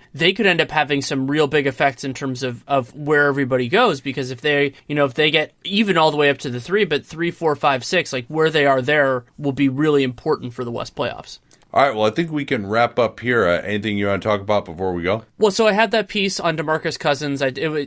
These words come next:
Speaker 1: you know, I called it a status report of basically just how things are going. I didn't wanna go too in de-, you know, it's too small a sample now to make any big pronouncements. So I kinda talked about, you know, like,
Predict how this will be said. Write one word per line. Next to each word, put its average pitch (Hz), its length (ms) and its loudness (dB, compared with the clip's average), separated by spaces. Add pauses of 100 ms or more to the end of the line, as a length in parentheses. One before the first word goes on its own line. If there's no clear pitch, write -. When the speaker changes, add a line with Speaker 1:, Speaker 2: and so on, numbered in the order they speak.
Speaker 1:
you 156 140 -4
know, 143 80 0
I 147 140 2
called 170 260 2
it 151 80 0
a 139 60 0
status 143 500 2
report 131 400 -6
of 120 80 -10
basically 139 400 -2
just 127 220 -6
how 139 180 0
things 135 320 -4
are 127 80 -6
going. 143 480 2
I 135 80 -2
didn't 147 220 -4
wanna 143 260 2
go 139 380 2
too 160 400 -2
in 143 140 2
de-, 143 200 0
you 143 160 0
know, 135 160 -4
it's 139 220 -4
too - 280 -2
small 170 300 2
a - 60 2
sample 131 400 0
now 131 180 2
to 135 120 -6
make 123 220 -2
any 123 160 -2
big 120 300 -4
pronouncements. 123 540 -4
So 131 100 -2
I 123 60 -4
kinda 123 220 -4
talked 123 200 -4
about, 120 320 -4
you 123 80 -6
know, 120 100 -4
like, 117 200 -6